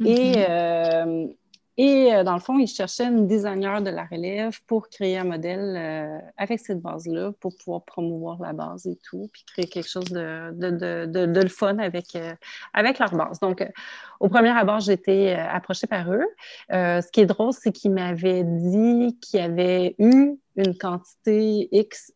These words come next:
Speaker 2: de laine, mais qu'ils en avaient gardé pour eux, pour des projets personnels. Ils en avaient offert aussi à d'autres personnes pour créer,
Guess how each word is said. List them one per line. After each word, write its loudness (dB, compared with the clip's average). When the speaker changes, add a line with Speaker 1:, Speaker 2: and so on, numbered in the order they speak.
Speaker 2:
de -2
laine, 2
mais 0
qu'ils -4
en -4
avaient 0
gardé -2
pour 0
eux, 4
pour -8
des -4
projets -10
personnels. -4
Ils -6
en -8
avaient -8
offert -8
aussi -8
à -6
d'autres -8
personnes -8
pour -10
créer, -6